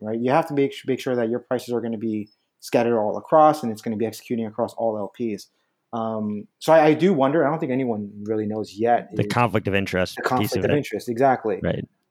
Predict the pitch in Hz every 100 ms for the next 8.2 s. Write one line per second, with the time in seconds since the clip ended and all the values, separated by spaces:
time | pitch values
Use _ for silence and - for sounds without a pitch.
0 | - 123 120 117 110 113 156 180 185 185
1 | 175 202 175 151 131 131 113 - 147 156
2 | - 151 123 - 143 147 147 139 135 120
3 | 123 127 120 135 135 131 - 127 123 117
4 | 120 123 117 117 104 - 104 - 156 156
5 | 143 107 - 143 - 143 147 147 120 104
6 | - - - 135 170 156 139 127 131 120
7 | 117 110 113 - 110 104 - 107 95 104
8 | 127 139